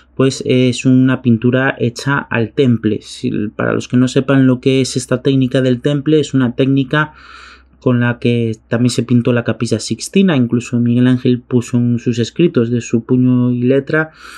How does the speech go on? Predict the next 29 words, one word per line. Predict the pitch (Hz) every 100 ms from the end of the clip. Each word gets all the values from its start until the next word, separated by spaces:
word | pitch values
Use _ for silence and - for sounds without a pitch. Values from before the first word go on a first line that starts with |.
| - - -
eh, | 127 123 120 123 117
que | - 123 120 117 113 107 107 _ _ _ _ _ _ -
estaba | 127 - 127
arrepentido | 135 135 123 113 139 135
de | 120
haberse | 120 123 - 127
cogido | 120 - 127 123 123
ese | 98 123 - 123 120 117 117
encargo, | 117 113 143 156 185 196 - _ _ - - - _
eh, | 123 120
puesto | 117 120 - 120
que | 123 120 117 113 113
sus | - 117 110 -
pulpones, | 113 110 139 139 131 123 -
eh, | 62 60 - 50 50 50 -
estaban | - 135 135 127
casi | 139 127 -
a | 127
la | 123
misma | 131 131
altura | 123 120 131 127
que | 120
sus | - 117
riñones, | 117 117 131 151 156 147
le | 131 120
dolía | 117 120 127
todo | 123 120
el | 113
cuerpo | 127 139 139 165